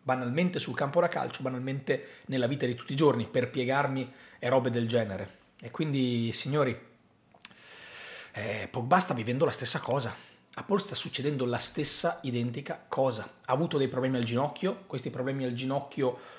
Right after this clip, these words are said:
non hanno, eh, completato probabilmente questo ciclo, non sono riusciti a,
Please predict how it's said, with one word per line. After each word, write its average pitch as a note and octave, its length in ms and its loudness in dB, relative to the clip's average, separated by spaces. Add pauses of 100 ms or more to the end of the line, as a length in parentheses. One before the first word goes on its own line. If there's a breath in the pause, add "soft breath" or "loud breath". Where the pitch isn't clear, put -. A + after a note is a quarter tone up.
(100)
non C#3 240 2
hanno, C3+ 600 6 (220 loud breath)
eh, A2 420 -2
completato D3+ 760 4
probabilmente C3+ 560 2
questo - 340 -2
ciclo, D#3+ 720 4
non B2 220 -4
sono F3+ 220 4
riusciti D3 600 2 (200 loud breath)
a, A#2 600 0